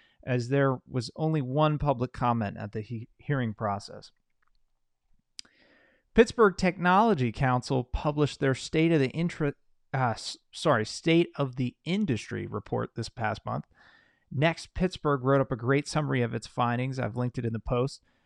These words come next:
with a highlight being an expectation that A I will greatly impact the local tech industry. Um, but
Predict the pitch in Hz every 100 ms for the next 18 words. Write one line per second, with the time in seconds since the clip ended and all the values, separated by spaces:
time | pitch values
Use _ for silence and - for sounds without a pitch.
0 | _ _ 131 135 135 - 160 165 165 127
1 | 135 147 143 143 143 _ _ - 139 143
2 | - 151 156 147 160 139 - 147 156 151
3 | 147 139 120 139 147 160 165 156 147 139
4 | - 135 - 127 120 123 120 110 - 123
5 | - - 113 107 - 107 101 _ _ _
6 | _ _ - 110 104 98 98 _ - 117
7 | 104